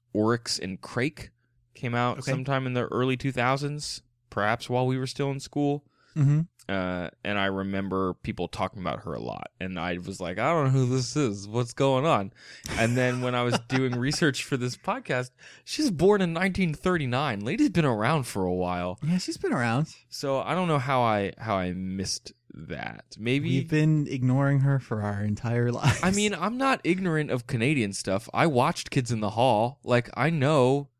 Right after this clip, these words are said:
Speaker 1: that Canada creates things.
Speaker 2: They made pretty much every kid show in the nineties.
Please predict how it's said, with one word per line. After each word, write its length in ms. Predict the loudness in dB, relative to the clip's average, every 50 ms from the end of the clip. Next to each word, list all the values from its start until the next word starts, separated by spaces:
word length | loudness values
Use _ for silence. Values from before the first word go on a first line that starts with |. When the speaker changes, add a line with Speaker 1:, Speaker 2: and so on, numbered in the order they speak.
| _ _ _ 0
Speaker 1:
that 220 | 0 0 0 -2
Canada 580 | -6 -2 -2 0 0 0 0 0 0 0 0 -4 -8 -16 -20 _ _ _ _ -14
creates 480 | -8 -4 -2 0 0 0 0 -2 -6 -8
things. 600 | -6 -4 -2 -2 -2 -4 -6 -6 -8 -8 -10 -14 _ _ _ _ _ _ _ _ _ _ _ _ -6 0
Speaker 2:
They 120 | 4 6
made 260 | 6 8 6 6 4 2
pretty 200 | 2 4 6 6
much 240 | 6 6 4 4
every 260 | 2 0 2 2 2 0
kid 280 | 2 2 0 0 0
show 340 | 0 -2 0 0 2 2 2
in 140 | 4 4 4
the 80 | 4
nineties. 760 | 4 2 4 4 4 4 4 2 -2 -4 -6 -6 -10 -12 -14